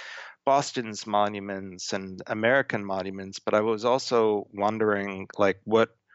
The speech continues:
what would an intervention look like in Iraq, you know, where you have this monument that was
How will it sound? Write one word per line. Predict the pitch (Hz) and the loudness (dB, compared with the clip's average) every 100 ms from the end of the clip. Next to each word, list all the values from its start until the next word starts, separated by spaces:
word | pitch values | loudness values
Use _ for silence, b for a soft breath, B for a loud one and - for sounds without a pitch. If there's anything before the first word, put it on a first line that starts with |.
| b b b - | b b b 2
what | 151 | 2
would | 147 131 | 4 2
an | 117 | 2
intervention | 127 123 120 98 104 113 110 - 101 95 92 - - | 0 -2 -4 -2 0 0 -2 -4 -6 -6 -12 -12 -6
look | 101 - | -4 0
like | 92 90 - - - _ | 2 2 -2 -12 -16 _
in | 107 104 | -2 2
Iraq, | 104 120 123 - - _ b b b b b | 6 6 4 -2 -20 _ b b b b b
you | 104 107 | -4 -2
know, | 101 | 0
where | 95 95 98 | -2 -4 -4
you | 101 | -4
have | 104 104 107 101 | -2 4 4 2
this | 98 98 - | -6 -10 -8
monument | 98 101 101 98 95 - | -4 -4 -4 -8 -10 -2
that | 92 90 - | 2 2 0
was | 104 95 92 87 - | -4 -6 -6 -8 -10